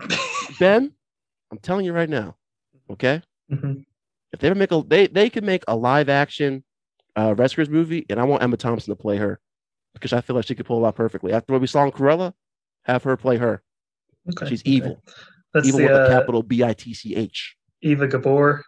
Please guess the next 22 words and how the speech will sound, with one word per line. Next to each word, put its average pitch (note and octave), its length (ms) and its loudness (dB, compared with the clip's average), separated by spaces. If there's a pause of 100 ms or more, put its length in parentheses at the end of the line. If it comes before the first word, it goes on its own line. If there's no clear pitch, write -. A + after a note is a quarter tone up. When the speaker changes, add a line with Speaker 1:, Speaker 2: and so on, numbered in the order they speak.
Speaker 1:
character. C#3+ 460 -4 (320)
Speaker 2:
Mm-hmm. G#2 400 -6 (100)
Speaker 1:
Miss B2+ 160 -2
Speaker 2:
And - 140 -4
I - 20 6
like F#3 160 2
Speaker 1:
Bianca. C3+ 140 2
Speaker 2:
Bernard A2+ 260 2
Speaker 1:
Yeah. A2+ 60 -8
Speaker 2:
so G#2+ 160 -2
much. F#2 400 -10 (400)
Bernard's G#3 360 4
just B2+ 200 -2
so A2+ 80 -4
lovable. F#2 480 -8 (280)
Speaker 1:
Yeah, C3+ 340 2 (100)
Bob C3 180 2
Newhart. A#2+ 360 -2 (140)
I A#2 40 -8
love A2+ 160 -2
Speaker 2:
Mm-hmm. A2 100 -4
Speaker 1:
him. A#2 180 -8